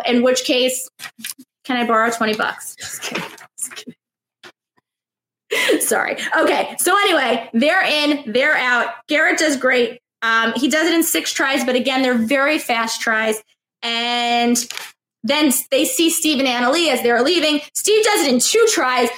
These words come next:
because the man is a beast, and I love him. Love him. Yeah. Whew. Okay.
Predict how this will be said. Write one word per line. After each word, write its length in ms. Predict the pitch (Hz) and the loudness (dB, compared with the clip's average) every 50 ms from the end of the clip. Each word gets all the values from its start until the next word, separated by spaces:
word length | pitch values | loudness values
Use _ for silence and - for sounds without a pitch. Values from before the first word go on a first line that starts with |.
| - - | -8 -6
because 220 | - 277 320 320 - | -4 0 0 0 0
the 80 | 294 | 2
man 340 | 294 320 370 392 403 403 359 | 2 2 2 2 2 2 2
is 40 | 285 | 2
a 80 | 240 220 | 2 2
beast, 420 | 269 262 247 240 - - - - _ _ _ _ | 2 0 0 0 -2 -4 -8 -10 _ _ _ _
and 360 | - 254 254 254 262 262 262 247 - - - - - | -6 -4 -2 0 0 0 0 0 -2 -4 -10 -6 -2
I 60 | 240 | 0
love 240 | 247 247 220 214 - | 2 2 2 0 0
him. 200 | 220 196 196 190 - _ _ _ _ _ _ - - - - - - - - _ - | -2 -6 -6 -8 -14 _ _ _ _ _ _ -16 -10 -10 -8 -8 -8 -10 -12 _ -4
Love 260 | 214 247 247 220 233 | 0 0 0 0 0
him. 260 | 220 196 - - - - _ _ _ _ _ _ _ _ _ _ _ _ _ _ _ _ _ _ - - | -4 -6 -8 -8 -12 -16 _ _ _ _ _ _ _ _ _ _ _ _ _ _ _ _ _ _ -8 -4
Yeah. 180 | 277 269 - - - - _ _ _ _ _ _ _ _ _ _ _ _ _ _ _ _ _ _ _ _ _ _ _ | -4 -4 -4 -6 -10 -16 _ _ _ _ _ _ _ _ _ _ _ _ _ _ _ _ _ _ _ _ _ _ _
Whew. 460 | - 466 480 508 494 453 - - - - - - 254 | 2 4 6 6 6 4 2 0 -4 -12 -10 -4 -2
Okay. 420 | 269 - - 403 254 202 180 - | -2 0 0 -2 -2 -4 -6 -6